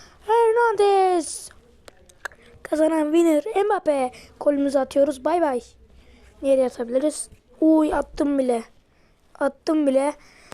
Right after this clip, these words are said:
Evet, evet, evet. Arkadaşlar bunun devamını istiyorsanız yazabilirsiniz. Yorumlara. Haydi bakalım. Gidelim, gidelim. Enes. Bu arada buradan Enes Teke'ye selamlar. Enes Teke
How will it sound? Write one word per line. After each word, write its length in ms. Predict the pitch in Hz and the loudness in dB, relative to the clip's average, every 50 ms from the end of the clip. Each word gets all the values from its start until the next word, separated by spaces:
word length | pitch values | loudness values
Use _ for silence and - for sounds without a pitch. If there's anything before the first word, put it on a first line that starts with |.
| - _ | -6 _
Evet, 300 | - 294 294 277 262 - | 0 2 2 2 0 -2
evet, 320 | - 302 294 285 277 277 - | 0 0 2 2 2 2 2
evet. 360 | 302 302 294 269 254 - - - - - - - | 2 2 2 0 -2 -4 -10 -20 -20 -14 -8 -4
Arkadaşlar 480 | 285 320 320 403 381 - 359 302 269 | -4 -2 -2 -2 -2 -2 -2 -2 -2
bunun 240 | 254 294 330 320 262 | -2 -4 -4 -4 -2
devamını 340 | 311 302 302 302 294 311 320 | -2 -2 -2 -2 -2 -4 -4
istiyorsanız 680 | 311 - - 320 311 - - 269 277 285 - - - _ _ _ _ _ _ | -4 -4 -4 -6 -6 -6 -6 -10 -10 -10 -12 -16 -20 _ _ _ _ _ _
yazabilirsiniz. 840 | 262 226 214 - 247 240 254 254 240 - - - - - - - - _ _ _ _ _ _ _ _ _ _ _ _ _ _ _ - - _ _ _ _ _ _ _ _ _ _ - - | -16 -16 -14 -12 -10 -6 -6 -6 -6 -8 -12 -20 -20 -20 -20 -20 -20 _ _ _ _ _ _ _ _ _ _ _ _ _ _ _ -20 -20 _ _ _ _ _ _ _ _ _ _ -20 -12
Yorumlara. 580 | - 330 254 240 240 220 214 220 220 233 277 - - - - - _ _ - | -8 -6 -6 -6 -6 -8 -10 -10 -10 -12 -12 -14 -16 -20 -20 -20 _ _ -6
Haydi 260 | 277 285 294 247 294 269 | -4 -2 -2 0 -2 -2
bakalım. 460 | 262 254 - 254 240 233 220 214 214 - _ _ _ _ _ _ _ _ _ _ _ _ _ _ _ _ - - - - - - - - - - - - - | -2 -4 -4 -6 -6 -6 -8 -10 -14 -20 _ _ _ _ _ _ _ _ _ _ _ _ _ _ _ _ -20 -20 -12 -8 -8 -6 -6 -8 -12 -14 -16 -16 -16
Gidelim, 440 | - 240 277 277 294 294 277 269 262 | -6 -2 -2 -2 0 -2 -6 -10 -10
gidelim. 360 | 277 254 294 294 285 277 - | -10 -8 -6 -6 -6 -6 -6
Enes. 460 | - 285 285 294 277 277 285 285 285 294 403 381 415 415 - 587 605 _ _ _ _ _ _ - _ _ _ | -8 -8 -6 -6 -6 -6 -8 -8 -10 -10 -14 -16 -16 -18 -20 _ _ _ _ _ _ _ _ -20 _ _ _
Bu 60 | - 294 | -2 0
arada 260 | 302 311 285 311 285 | 0 0 0 -2 -2
buradan 220 | 302 277 311 311 | -4 -4 -4 -4
Enes 240 | 311 294 294 294 - | -4 -4 -4 -4 -4
Teke'ye 380 | - 320 302 - 311 302 302 294 | -6 -6 -4 -2 0 0 0 0
selamlar. 640 | - 294 277 277 269 269 269 277 269 294 - - - - | -2 -4 -4 -2 -2 -4 -2 -4 -4 -4 -6 -10 -18 -14
Enes 260 | 269 240 240 247 - | -14 -14 -12 -14 -12
Teke 640 | - 285 262 262 - 285 262 262 262 262 262 262 | -8 -8 -8 -6 -4 -4 -4 -2 -2 -4 -6 -6